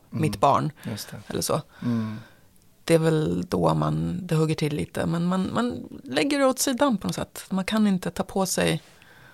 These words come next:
Speaker 1: Ja.
Speaker 2: det
Speaker 1: För
Speaker 2: här.
Speaker 1: det, det börjar, vi sitter ju bara
Speaker 2: Ja.
Speaker 1: några steg egentligen från bårhuset. Vi var ju faktiskt inne en sväng och,
Speaker 2: Mm.
Speaker 1: och vände. Och jag berättade för dig att jag var på termin fyra med mina polisstudenter, så var vi här och då har ju polisen ett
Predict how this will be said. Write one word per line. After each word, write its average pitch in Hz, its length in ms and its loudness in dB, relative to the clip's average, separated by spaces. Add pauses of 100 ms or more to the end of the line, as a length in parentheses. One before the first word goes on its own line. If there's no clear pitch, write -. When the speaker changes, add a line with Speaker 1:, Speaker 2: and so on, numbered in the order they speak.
Speaker 1:
Ja. 113 280 -6 (600)
Speaker 2:
det 170 80 2
Speaker 1:
För 160 60 6
Speaker 2:
här. 156 120 6
Speaker 1:
det, 170 100 -2 (120)
det 170 160 0
börjar, 185 300 6
vi 165 100 0
sitter 220 400 -4
ju 190 160 2
bara 143 280 6
Speaker 2:
Ja. 175 120 8
Speaker 1:
några 131 220 2
steg - 560 0
egentligen 120 280 -2
från 123 180 -2
bårhuset. 139 640 0
Vi 123 120 -4
var 147 120 -2
ju 165 60 0
faktiskt 151 240 -6
inne 151 180 -4
en 185 80 -2
sväng 120 320 -2
och, 175 160 0
Speaker 2:
Mm. 220 120 8
Speaker 1:
och 113 120 -2
vände. 131 420 -2 (680)
Och - 80 0
jag 131 60 2
berättade 139 320 -2
för 143 80 -6
dig 123 160 6
att - 280 -2
jag 127 100 -2
var 120 80 0
på 123 80 -4
termin 120 300 0
fyra 123 320 -2
med 131 300 -2
mina 120 200 -2
polisstudenter, 127 680 0
så 131 80 -6
var 135 80 0
vi 135 80 0
här 127 360 2
och 131 100 2
då 131 160 0
har 135 100 0
ju 143 140 -2
polisen 135 560 -2
ett 120 200 -6